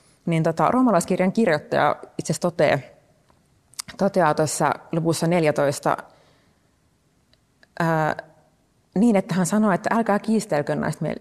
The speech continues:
äl-, älkää kiistelkö, kiistelkö mielipiteistä.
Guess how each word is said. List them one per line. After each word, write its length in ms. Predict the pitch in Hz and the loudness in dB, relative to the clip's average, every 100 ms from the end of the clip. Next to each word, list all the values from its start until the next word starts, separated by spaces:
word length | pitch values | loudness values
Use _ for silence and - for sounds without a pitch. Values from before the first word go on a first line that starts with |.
| 202 | 0
äl-, 120 | 220 | 0
älkää 200 | 202 226 | 0 -2
kiistelkö, 460 | 226 233 - 147 165 - _ - | 0 0 0 -4 -4 -10 _ -4
kiistelkö 640 | 226 220 - 160 151 170 - 190 | -2 0 0 0 0 -2 0 0
mielipiteistä. 760 | 175 156 165 165 - - | 0 0 -2 -4 -4 -4